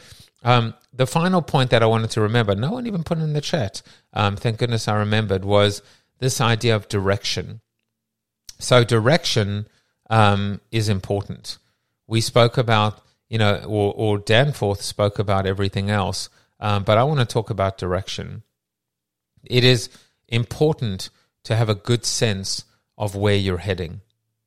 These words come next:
You may not exactly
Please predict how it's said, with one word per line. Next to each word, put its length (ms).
You 160
may 220
not 320
exactly 1040